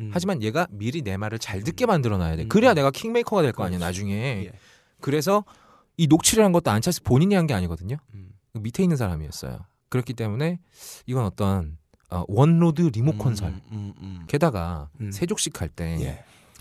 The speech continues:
Speaker 2: 안철수님 옆에서 함께 발을 씻은 사람,
Speaker 1: 음.
Speaker 2: 씻긴 사람,
Speaker 1: 음.
Speaker 2: 원로드예요.
Speaker 1: 원로드.
Speaker 2: 네.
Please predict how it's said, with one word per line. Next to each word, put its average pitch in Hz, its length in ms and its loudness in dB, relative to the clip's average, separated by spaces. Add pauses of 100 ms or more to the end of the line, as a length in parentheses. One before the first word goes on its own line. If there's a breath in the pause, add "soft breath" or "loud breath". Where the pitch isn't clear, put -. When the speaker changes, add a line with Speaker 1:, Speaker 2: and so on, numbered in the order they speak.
(160 soft breath)
Speaker 2:
안철수님 165 540 0
옆에서 117 220 -4
함께 175 220 -2
발을 110 200 0
씻은 135 260 0
사람, 78 300 -4
Speaker 1:
음. 107 220 -14
Speaker 2:
씻긴 214 320 0
사람, 87 220 0 (120)
Speaker 1:
음. 98 200 -14 (320)
Speaker 2:
원로드예요. 117 600 -2
Speaker 1:
원로드. - 380 -18 (380)
Speaker 2:
네. 82 340 -10